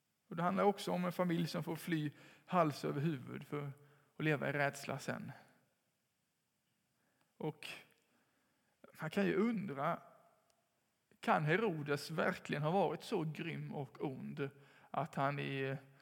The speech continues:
någon slags vredesmod, eh, för säkerhets skull lät döda alla pojkar som var två år och yngre i och kring Betlehem? Ja,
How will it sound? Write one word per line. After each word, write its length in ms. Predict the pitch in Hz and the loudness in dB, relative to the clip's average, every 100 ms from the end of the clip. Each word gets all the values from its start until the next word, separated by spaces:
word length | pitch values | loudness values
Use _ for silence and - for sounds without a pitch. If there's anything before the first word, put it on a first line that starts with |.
| - - | -20 -10
någon 120 | 139 | -6
slags 320 | - 143 - | -2 -2 -2
vredesmod, 880 | 156 175 156 139 - 151 143 143 143 | 0 2 4 0 -2 -2 0 -2 0
eh, 160 | 143 131 - - - - _ | 2 0 -8 -20 -20 -20 _
för 200 | - - | -12 -8
säkerhets 600 | 143 202 160 - 156 143 | -2 4 4 2 -2 -2
skull 460 | - 185 214 196 180 | 0 2 4 4 8
lät 320 | 185 139 - | 8 6 2
döda 360 | 185 147 139 139 | 2 2 4 4
alla 240 | 165 135 | 4 2
pojkar 720 | 131 151 147 - 107 135 139 - | 2 -2 -2 -4 -6 -6 -8 -10
som 220 | - - | -12 -6
var 80 | 139 | -6
två 420 | - 160 156 147 135 | -4 -2 0 0 -2
år 100 | 131 | -2
och 100 | 147 | -2
yngre 420 | 127 123 117 - - - _ _ _ _ | -2 -4 -6 -8 -12 -20 _ _ _ _
i 300 | - 131 123 | -2 0 0
och 120 | 123 | -4
kring 260 | - 123 135 | -6 -6 -2
Betlehem? 640 | 135 139 - 131 - 165 - _ _ _ _ _ _ _ _ _ _ _ _ _ _ _ _ _ - | -4 -4 -10 -10 -10 -12 -16 _ _ _ _ _ _ _ _ _ _ _ _ _ _ _ _ _ -4
Ja, 400 | 165 175 202 | 0 0 -2